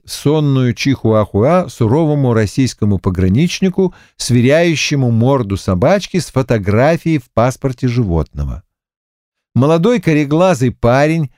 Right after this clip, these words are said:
с самым русским именем и фамилией, Каха Капанадзе, не снимая самое серьезное выражение с лица, поставил в паспорт штамп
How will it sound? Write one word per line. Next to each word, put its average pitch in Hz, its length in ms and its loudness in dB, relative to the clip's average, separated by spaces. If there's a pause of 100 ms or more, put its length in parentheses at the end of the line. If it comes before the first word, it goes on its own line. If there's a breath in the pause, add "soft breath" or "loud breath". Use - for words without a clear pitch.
(120)
с - 100 -12
самым 165 380 2
русским 139 520 0
именем 151 560 2
и 135 100 2
фамилией, 120 840 0 (500)
Каха 165 600 0
Капанадзе, 92 840 -2 (380)
не 165 160 4
снимая 180 720 2 (200)
самое 170 520 0
серьезное 143 600 0
выражение 120 540 0
с - 100 -6
лица, 214 460 -2 (320)
поставил 196 480 0
в - 200 -10
паспорт 147 520 -2
штамп - 480 -4